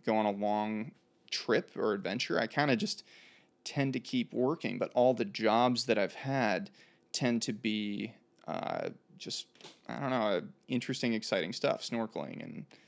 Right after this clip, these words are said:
taking kids to the animal shelter and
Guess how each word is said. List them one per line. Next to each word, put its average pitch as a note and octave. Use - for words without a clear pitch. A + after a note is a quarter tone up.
taking A2+
kids A#2
to B2
the B2
animal A2+
shelter E2+
and -